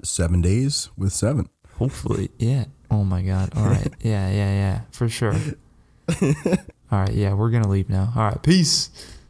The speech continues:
Speaker 1: <laughs> All right, see ya. <laughs> Peace. <laughs> Yeah, I'm gonna do that again. <laughs>
Speaker 2: Do what again?
Speaker 1: <laughs> The peace.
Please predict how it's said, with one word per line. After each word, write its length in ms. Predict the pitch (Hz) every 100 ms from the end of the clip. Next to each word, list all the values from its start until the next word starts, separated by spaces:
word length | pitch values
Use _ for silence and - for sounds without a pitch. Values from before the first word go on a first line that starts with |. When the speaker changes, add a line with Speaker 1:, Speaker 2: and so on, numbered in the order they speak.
| -
Speaker 1:
<laughs> 480 | - - - - -
All 60 | 120
right, 220 | 104 69 - - -
see 260 | - 92
ya. 60 | 82 - _ _ _ -
<laughs> 380 | - - -
Peace. 380 | - 185 143 - -
<laughs> 40 | - - - - - _ _ _ _ - _ - - - - - - -
Yeah, 80 | 95 71
I'm 120 | 87
gonna 140 | 98
do 220 | 117 151 92
that 120 | 76
again. 260 | 71 80 - - - -
<laughs> 1400 | 143 151 - _ _ _ _ - - - 240 - - -
Speaker 2:
Do 120 | 131
what 220 | 120 123
again? 260 | 113 - 117 -
Speaker 1:
<laughs> 840 | - - - - - - 101 107
The 100 | 113
peace. 600 | - - - 131 - -